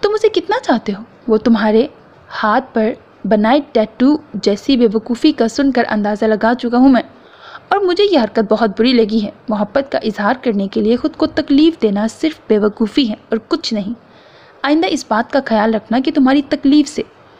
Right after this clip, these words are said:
शाह हवेली वालों को तकलीफ़ होती है, और तुम्हें जो भी चाहिए तुम मुझसे कहा करो और किसी से नहीं। बाकी तुम्हें तुम्हारी पसंद की हर चीज़ मिल जाएगी," वो सख्ती से बोला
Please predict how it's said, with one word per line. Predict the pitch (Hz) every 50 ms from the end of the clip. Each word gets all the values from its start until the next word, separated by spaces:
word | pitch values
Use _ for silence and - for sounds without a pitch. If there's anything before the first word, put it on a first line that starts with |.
| - - -
शाह | - - - - 349 359 359 - 247
हवेली | 190 214 208 220 233
वालों | 196 214 202 214 254
को | 254 262 233
तकलीफ़ | - - 202 - - 208 240 277 277 - -
होती | 202 - 247 233
है, | 190 254 - - - - _ _ - - _ - _ - -
और | 208 214
तुम्हें | 214 - - 214 214 220 202
जो | - - 214 202
भी | 240 311
चाहिए | 302 339 320 302 302 330 339
तुम | 339 - 262 226
मुझसे | 220 254 247 - 262 233
कहा | - 208 196 202
करो | 185 196 208 254 - - - _ - - - - - _ -
और | 233 233
किसी | - - 262 247 - 285
से | 247 247
नहीं। | 208 202 185 214 247 - _ _ - _ _ _ _ _ _ _ _ _ - _ _ -
बाकी | 196 208 208 208 - 262 262 262 262 262 - _ _ _ _ _ _ _ _ -
तुम्हें | 294 254 233 240 220 269
तुम्हारी | 269 - 294 277 277 285 277
पसंद | - - 247 233 - 311 302
की | - 302
हर | 277 262 285 285
चीज़ | - - - 302 311 294 269
मिल | 233 220 208 208
जाएगी," | - - - 202 -
वो | - - - _ _ - - - - - - - - 403
सख्ती | 403 - - 285 262 - - 311 294
से | - 269 196
बोला | 190 196 - -